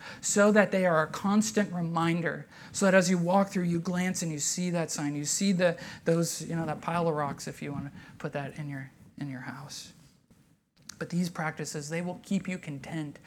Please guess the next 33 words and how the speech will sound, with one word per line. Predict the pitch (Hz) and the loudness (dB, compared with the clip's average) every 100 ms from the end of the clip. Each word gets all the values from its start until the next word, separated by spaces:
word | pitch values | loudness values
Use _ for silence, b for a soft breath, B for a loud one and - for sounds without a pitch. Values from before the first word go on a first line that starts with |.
| B 135 - | B -6 0
They | 170 | 2
will | 185 | 2
be | 165 190 202 208 | 2 6 8 8
used | 185 202 220 220 185 | 8 6 6 4 4
of | 180 185 | 4 4
God | - 151 147 143 B B | 0 -4 -4 -6 B B
as | 170 175 | 2 4
you | 202 | 6
are | 202 175 - | 6 4 0
starting | B - 170 175 185 | B 0 4 4 4
to | 180 | 2
drift, | 160 160 160 156 | -2 0 0 0
as | 165 160 | -2 -2
your | 180 | -2
mind | 175 180 202 | 0 2 2
is | 196 | 2
starting | - 175 185 180 | 0 2 2 2
to | |
fear, | 180 - 160 160 | 0 -2 -2 -2
as | 156 | -2
you're | 170 | -4
starting | - 190 190 208 | 0 4 4 4
to | 202 | 4
get | 202 | 4
anxious, | 190 170 170 180 165 | 4 2 -2 -4 -2
as | 175 196 | -2 -2
you're | 175 | -2
starting | - 202 208 214 | 4 6 8 6
to, | 214 208 B B | 4 2 B B
uh, | 196 185 | 6 6
seek | - 226 220 | 6 6 6
approval | 226 220 220 226 208 214 | 6 6 6 8 8 6
and, | 214 214 | 8 6